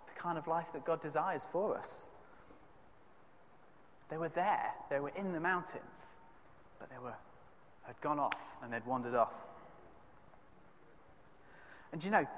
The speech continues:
James is calling anyone like this to return to God, to humble themselves before him.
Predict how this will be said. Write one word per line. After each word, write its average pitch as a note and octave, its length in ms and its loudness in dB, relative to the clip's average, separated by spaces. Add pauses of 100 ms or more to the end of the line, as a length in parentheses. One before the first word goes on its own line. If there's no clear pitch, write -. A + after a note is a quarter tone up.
(180)
James G3+ 380 6
is D3+ 120 -2
calling E3 520 0
anyone F3 440 4
like E3 340 4
this - 540 4 (340)
to F#3 120 2
return G3 580 4
to F3 120 0
God, D#3+ 340 10 (380)
to F3 80 4
humble F#3 380 8
themselves A#2 720 4 (540)
before C3 360 2
him. B2 220 0